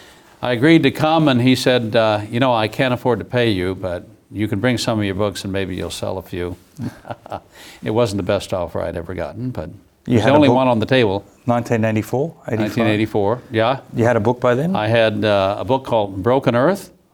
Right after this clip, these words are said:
Speaker 2: Okay.
Speaker 1: The Rural Chinese, uh, in which I wrote about my, my year in, um,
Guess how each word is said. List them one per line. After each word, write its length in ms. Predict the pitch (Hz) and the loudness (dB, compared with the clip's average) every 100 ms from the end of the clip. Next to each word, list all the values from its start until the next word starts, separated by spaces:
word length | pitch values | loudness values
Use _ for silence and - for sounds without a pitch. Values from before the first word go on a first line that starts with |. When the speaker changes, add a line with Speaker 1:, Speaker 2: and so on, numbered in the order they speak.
| - 120 | -18 -8
Speaker 2:
Okay. 320 | 113 139 123 107 | -6 -6 -8 -4
Speaker 1:
The 120 | 101 | -2
Rural 380 | 107 131 139 127 | 2 4 4 2
Chinese, 840 | - 113 107 104 123 196 - - _ _ _ _ _ _ _ _ - _ _ 101 | -2 0 0 0 -2 -4 -10 -16 _ _ _ _ _ _ _ _ -20 _ _ -8
uh, 340 | 95 90 92 - _ _ | -4 -4 -6 -12 _ _
in 80 | 101 | -4
which 180 | 113 - | -2 0
I 80 | 107 | 2
wrote 260 | 120 135 | 4 4
about 300 | 98 101 98 | 4 2 0
my, 380 | 101 95 85 85 - _ _ | -2 -2 -4 -6 -14 _ _
my 160 | 98 95 | -4 -2
year 380 | 90 104 101 92 | 0 2 2 0
in, 300 | 85 85 85 | -4 -6 -6
um, 280 | 82 82 | -8 -10